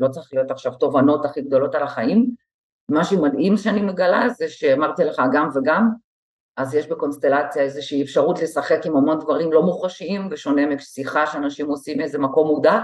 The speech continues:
אז כששולפים את האופציה של גם וגם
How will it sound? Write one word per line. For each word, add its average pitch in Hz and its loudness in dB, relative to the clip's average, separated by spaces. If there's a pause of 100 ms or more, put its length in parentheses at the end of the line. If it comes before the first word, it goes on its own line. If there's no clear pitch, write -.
(680)
אז 131 -2
כששולפים 143 -2
את 180 -2
האופציה 156 0
של 127 -2
גם 143 0
וגם 156 2